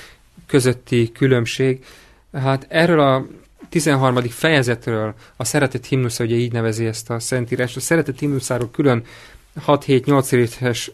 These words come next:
sorozatok születtek már, úgyhogy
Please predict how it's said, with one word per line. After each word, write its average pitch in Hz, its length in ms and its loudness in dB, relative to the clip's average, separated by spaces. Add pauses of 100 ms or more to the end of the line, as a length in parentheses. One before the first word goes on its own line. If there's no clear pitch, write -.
(140)
sorozatok - 920 0 (500)
születtek 127 480 2
már, 123 200 2
úgyhogy 120 400 -2